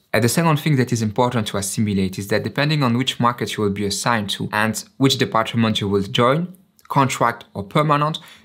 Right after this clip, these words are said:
your role and your strategy will be different. And if you are unfamiliar with any of this, the differences between a contract and permanent recruitment, for example, I will link for you two videos in the description. And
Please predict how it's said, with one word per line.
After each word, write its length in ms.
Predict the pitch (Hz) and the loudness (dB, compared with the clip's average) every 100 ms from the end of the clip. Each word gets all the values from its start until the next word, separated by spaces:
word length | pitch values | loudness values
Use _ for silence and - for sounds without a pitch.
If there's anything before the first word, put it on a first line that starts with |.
| - | -2
your 200 | 147 147 | 2 4
role 400 | 135 147 147 - | 6 4 4 2
and 120 | 117 | 0
your 100 | 110 | 0
strategy 560 | - 123 117 117 107 117 | 0 0 -2 -2 -2 -2
will 160 | 101 | -2
be 180 | 95 101 | -2 -4
different. 480 | 98 101 - - - - | -4 -6 -6 -10 -6 -4
And 100 | - | 0
if 180 | 180 185 | 0 2
you 60 | - | 0
are 100 | - | 2
unfamiliar 580 | 170 156 156 143 139 135 | 0 0 0 2 4 4
with 220 | 131 120 - | 2 0 0
any 200 | 135 120 | 2 4
of 180 | 98 | 2
this, 160 | 98 98 | -2 -4
the 120 | 113 | -2
differences 600 | 120 123 120 117 - 117 | -2 0 0 0 -2 -4
between 420 | - - - 110 | -4 -6 0 0
a 100 | 113 | 0
contract 460 | - 135 123 120 113 | 0 0 0 0 -2
and 140 | 110 | -2
permanent 340 | - 131 107 101 | -2 0 2 0
recruitment, 460 | 101 104 110 104 | -2 -4 -6 -6
for 140 | 92 113 | -6 -6
example, 440 | 104 107 - 101 120 | -6 -6 -6 -6 0
I 80 | |
will 180 | 123 135 | 2 4
link 240 | 135 160 160 | 4 2 2
for 160 | 143 | 2
you 140 | 131 135 | 2 2
two 240 | - 160 | 0 2
videos 480 | 139 117 113 117 - | 2 4 2 2 0
in 80 | 110 | -2
the 80 | |
description. 580 | 104 98 - 113 - 98 | 0 -2 -2 -4 -2 -4
And 320 | 110 113 - | -2 -2 -4